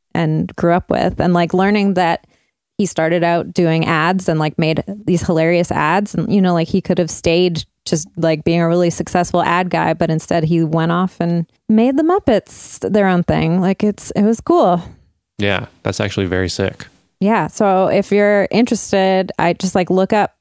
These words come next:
Speaker 1: uh, La Choy Chow Mein, Jim Henson, or, like, Wilkins Coffee. And there, it's from, like, nineteen sixty-six. So it's, like, right in that Mad Men sweet spot of advertising.
Speaker 2: Yeah.
Speaker 1: Yeah. So that's my weird, long-winded puppo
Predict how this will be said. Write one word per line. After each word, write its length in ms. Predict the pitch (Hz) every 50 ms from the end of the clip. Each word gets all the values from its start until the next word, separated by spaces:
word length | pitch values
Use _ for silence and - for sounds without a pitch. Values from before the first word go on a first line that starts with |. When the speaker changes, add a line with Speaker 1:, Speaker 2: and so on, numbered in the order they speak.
| - -
Speaker 1:
uh, 180 | - 180 165 151
La 180 | 156 160 165
Choy 440 | 165 - - - 185 185 196 208 226
Chow 260 | 220 - - 202 196 190
Mein, 540 | 190 180 175 175 175 175 175 175 180 185 - _ _ _ _ -
Jim 180 | - 175 180 180
Henson, 520 | 175 185 175 180 175 - 170 165 160 160 -
or, 100 | - 170
like, 200 | 156 151 151 -
Wilkins 480 | 151 151 156 170 165 - 170 156 156 -
Coffee. 380 | - - 147 143 147 - - -
And 140 | 156 175 180
there, 100 | 170 -
it's 140 | - - -
from, 160 | - 175 170
like, 180 | 160 151 147 -
nineteen 360 | 165 175 180 - 202 180 175
sixty-six. 720 | - - - - - 170 151 - - 127 - - - -
So 240 | - - - - -
it's, 160 | - - -
like, 260 | - - - 180 - - _ -
right 220 | - 202 220 220
in 140 | 226 233 226
that 360 | 226 220 214 196 208 - -
Mad 300 | 214 208 202 196 196 190
Men 220 | 190 185 180 175 180
sweet 320 | - - - 180 170 156
spot 320 | - - 180 160 156 160 160
of 300 | 160 151 156 160 - - - _ _
advertising. 880 | - 165 151 156 160 156 - - - - - - - - - 185 190 - -
Speaker 2:
Yeah. 300 | 98 95 101 113 110 - - - _ _ _ _
Speaker 1:
Yeah. 200 | - 208 202 -
So 140 | 147 - 202
that's 160 | 202 208 208
my 120 | 240 247 233
weird, 320 | 196 185 180 180 180 165
long-winded 640 | 175 170 170 165 165 165 165 165 160 160 165 151 -
puppo 440 | - - - - - - 110 104 -